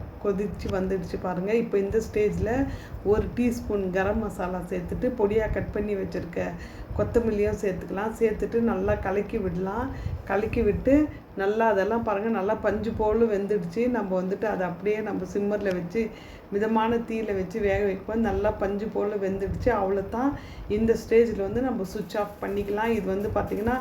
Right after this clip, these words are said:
சாதம், வெரைட்டி ரைஸ்க்கெல்லாம் கூட சூப்பரா இருக்கும். நீங்க ஒரு வாட்டி ட்ரை பண்ணுங்க. நீங்க ஒரு வாட்டி ட்ரை பண்ணிட்டு உங்க ஃபீட்பேக் கொடுங்க. சப்பாத்தி,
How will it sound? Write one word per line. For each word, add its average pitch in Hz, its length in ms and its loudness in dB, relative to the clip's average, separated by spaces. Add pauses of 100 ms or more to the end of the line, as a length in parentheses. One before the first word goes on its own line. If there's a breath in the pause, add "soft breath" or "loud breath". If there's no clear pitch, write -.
(300 loud breath)
சாதம், 214 580 2
வெரைட்டி 214 380 2
ரைஸ்க்கெல்லாம் 190 580 -2
கூட 233 120 4
சூப்பரா 208 500 -2
இருக்கும். 202 320 0
நீங்க 226 140 2
ஒரு 185 140 0
வாட்டி 196 300 0
ட்ரை 208 240 2
பண்ணுங்க. 190 340 0 (520 loud breath)
நீங்க 220 200 2
ஒரு 196 120 6
வாட்டி 226 200 2
ட்ரை 208 300 0
பண்ணிட்டு 196 360 -2
உங்க 220 160 0 (160)
ஃபீட்பேக் 190 580 -2
கொடுங்க. 208 300 0 (480 loud breath)
சப்பாத்தி, 247 680 0